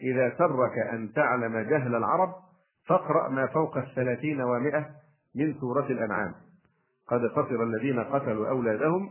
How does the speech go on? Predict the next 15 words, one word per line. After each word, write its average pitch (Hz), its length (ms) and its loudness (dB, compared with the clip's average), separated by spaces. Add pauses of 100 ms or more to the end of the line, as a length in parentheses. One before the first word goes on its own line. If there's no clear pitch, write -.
(120)
إلى 147 240 4
قوله: 123 420 -2
'وما 123 280 0
كانوا 113 340 -2
مهتدين'". 131 580 -2 (1300)
وقال 175 280 6
عز 135 240 4
وجل: 131 360 6
"ويجعلون 131 760 6
لله 127 520 4
البنات 123 540 2 (360)
سبحانه 127 640 2 (280)
ولهم 131 460 2
ما 117 200 0
يشتهون". 110 480 -2